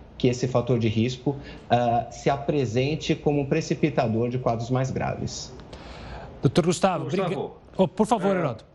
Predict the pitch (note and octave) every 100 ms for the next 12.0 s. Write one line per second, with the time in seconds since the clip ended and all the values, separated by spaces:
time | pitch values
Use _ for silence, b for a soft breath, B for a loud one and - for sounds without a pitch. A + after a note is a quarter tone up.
0 | - D#3+ E3+ F3+ C3 - E3+ F3+ F3 F3
1 | F3+ E3+ - - B2+ A2+ D#3+ D3 G#2+ C3
2 | D3+ D3 - C3+ C3+ G#2+ B2+ C3+ B2+ G#2+
3 | A#2 A2 F2+ C#3 A#2 G#2 - G#2+ C#3 -
4 | F2+ A2 F#2 F2 - - G2 - A2 A2+
5 | G#2 - G2 A#2 A2 - - - - B
6 | B B B B - G2+ C#3 C3+ D3 C3+
7 | A#2+ A#2+ G#2+ A#2+ B2+ B2 - - C#3 C3+
8 | A2 A#2 A#2+ - G#2+ F2 B2+ A#2 F#2+ A#2
9 | A2 - A2+ A2+ A2+ G#2+ G2+ F2 D2 -
10 | B B B - C#3 F#3 F#3+ D#3+ F#3+ D3
11 | E3 F#3 F3+ F#3 F3+ F3 E3+ D#3+ D3+